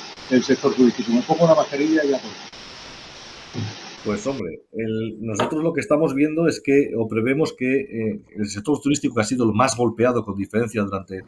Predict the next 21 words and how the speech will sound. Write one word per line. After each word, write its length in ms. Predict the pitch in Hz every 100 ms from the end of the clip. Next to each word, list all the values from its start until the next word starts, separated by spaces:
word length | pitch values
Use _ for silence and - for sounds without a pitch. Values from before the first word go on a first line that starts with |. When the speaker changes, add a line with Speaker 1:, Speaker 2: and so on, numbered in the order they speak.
| - _ -
Speaker 2:
durante 240 | 110 104
la 100 | 101
pandemia, 500 | 95 98 110 123 139 - - - -
es 200 | 113 110
el 100 | 143
que 260 | 135 123 -
va 240 | 117 120 135
a 20 |
acaparar 340 | 135 117 127
el 140 | 143 -
cuarenta 380 | 110 131 135
por 180 | - 107
ciento 260 | 135 139 127
de 60 |
la 60 | 104
creación 260 | - 120 113
del 80 |
nuevo 180 | 107 101
empleo. 440 | 90 85 165 - - - _ -
Es 140 | 113
decir, 380 | 117 160 143